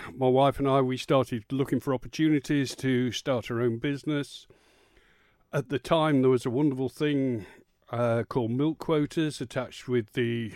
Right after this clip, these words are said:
E U, and that is basically paying money to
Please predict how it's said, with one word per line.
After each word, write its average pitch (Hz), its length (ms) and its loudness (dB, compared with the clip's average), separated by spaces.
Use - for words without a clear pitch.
E 127 120 -2
U, 143 560 0
and 117 680 0
that 117 320 -2
is 110 80 -8
basically 120 480 -4
paying 113 460 -4
money 117 380 -2
to 117 480 -6